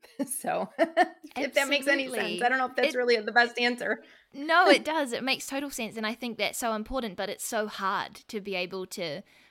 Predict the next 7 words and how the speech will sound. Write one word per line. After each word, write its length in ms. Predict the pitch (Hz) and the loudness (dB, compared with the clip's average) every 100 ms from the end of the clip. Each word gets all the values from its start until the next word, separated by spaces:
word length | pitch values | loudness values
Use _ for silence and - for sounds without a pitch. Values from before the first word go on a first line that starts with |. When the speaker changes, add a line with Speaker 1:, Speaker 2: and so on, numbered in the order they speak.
| _ | _
Speaker 2:
find 500 | - 185 185 180 185 | -4 -2 0 -2 -6
that 220 | - 156 - | -2 0 0
energy 420 | 196 185 170 139 | -6 -8 -10 -10
to 140 | - | -12
put 260 | 180 196 - | -10 -10 -10
yourself 680 | 185 - 165 147 - - - _ _ | -12 -10 -10 -12 -16 -20 -20 _ _
first 720 | - 196 - - - - - | -6 -6 -6 -12 -12 -12 -14